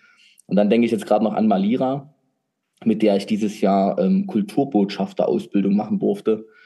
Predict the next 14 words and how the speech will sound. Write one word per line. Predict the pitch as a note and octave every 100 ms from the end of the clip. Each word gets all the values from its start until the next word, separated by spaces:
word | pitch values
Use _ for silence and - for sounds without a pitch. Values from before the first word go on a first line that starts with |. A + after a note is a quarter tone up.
| _ _ -
Und | G2
Malira | F#2+ G2+ A2 G2
ist | G2+
ein, | - F#2 F#2+ F#2+ F#2 - - _ _ _ -
also | - -
ein, | F#2+ F#2+ F#2 F#2 -
ein | G2
unglaublich, | G2 B2+ D3 C3 A2+ A2+ G#2+ G#2 - - _ _ _ _ _ _ _ -
ich | - A2
würd | G2+
fast | A#2+ -
sagen, | A2 A2
spirituelles | G2+ A#2 A2+ A2+ G#2+ G2+ G2
Wesen. | G2+ G#2 F#2+